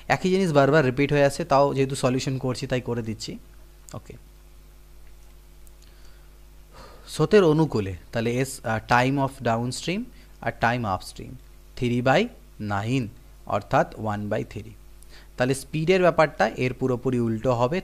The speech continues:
three by one। আর দেওয়া কি আছে? দেওয়া আছে স্থির জলে নৌকার বেগ, অর্থাৎ এসবি এর মান দেওয়া আছে চার। আর আমরা জানি এসবি is equal to এসডি plus এসইউ by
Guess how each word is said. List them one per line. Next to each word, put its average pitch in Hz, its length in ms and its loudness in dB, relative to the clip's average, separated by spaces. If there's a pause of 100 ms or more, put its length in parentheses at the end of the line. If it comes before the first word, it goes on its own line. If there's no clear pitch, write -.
(100)
three 110 240 -2
by 139 140 -2 (240)
one। - 160 -8 (580)
আর 113 100 4
দেওয়া 131 400 6
কি 180 200 2
আছে? 180 200 2
দেওয়া 127 400 4
আছে 143 180 0
স্থির - 480 -6
জলে 147 240 2
নৌকার 117 440 0
বেগ, 139 240 0
অর্থাৎ 123 300 -2
এসবি 127 520 0
এর 131 100 0
মান 117 280 -2
দেওয়া 104 280 0
আছে 98 200 -8
চার। - 340 -8 (640)
আর 107 160 0
আমরা 127 240 2
জানি 143 240 2
এসবি 131 600 -2
is 135 60 -6
equal 143 340 2
to 208 160 0 (380)
এসডি 123 560 -4 (340)
plus 117 200 0 (120)
এসইউ 113 400 -6
by 135 180 -2